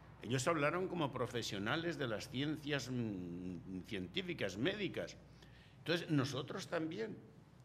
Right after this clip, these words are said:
ciertamente, nuestra misión de anunciar la buena nueva incluye todos los aspectos del ser humano, pero en este caso concreto, nosotros estamos de acuerdo con lo que dice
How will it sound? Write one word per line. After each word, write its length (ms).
ciertamente, 920
nuestra 440
misión 760
de 140
anunciar 720
la 100
buena 400
nueva 320
incluye 560
todos 380
los 200
aspectos 560
del 160
ser 220
humano, 320
pero 160
en 80
este 320
caso 420
concreto, 720
nosotros 320
estamos 400
de 160
acuerdo 640
con 180
lo 140
que 160
dice 420